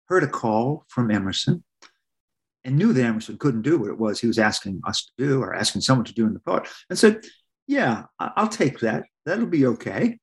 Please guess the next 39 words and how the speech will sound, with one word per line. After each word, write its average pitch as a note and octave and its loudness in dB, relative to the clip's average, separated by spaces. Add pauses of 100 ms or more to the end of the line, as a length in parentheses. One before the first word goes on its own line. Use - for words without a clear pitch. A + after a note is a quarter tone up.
(280)
I - -4
can A3+ 2
try A#2+ 4
that." A2+ -2 (400)
And C#3 2
then F3 2
he G3+ 0
did F3 4
it. - -4 (540)
He C#3 0
wrote B2 0
the D3+ -10
poem A#2+ 0
of B2 0
American, A#2+ 2 (100)
uh, A#2+ 2
Democracy. E3+ -2 (400)
And - -4
then A3 2
the D3+ 0
great C#3+ -2
part C3 -2
of A2+ 0
the G#2+ -4
story, A2+ 0
which A#2 -2
everybody B2+ 4
should - -10
know C3 4
about, A2 0
I G#2 -6
know G#2 2
you G2 -2
do G2 0
as F#2 -4
a - -16
student G2 0
of, F#2 -8
uh, F2+ -8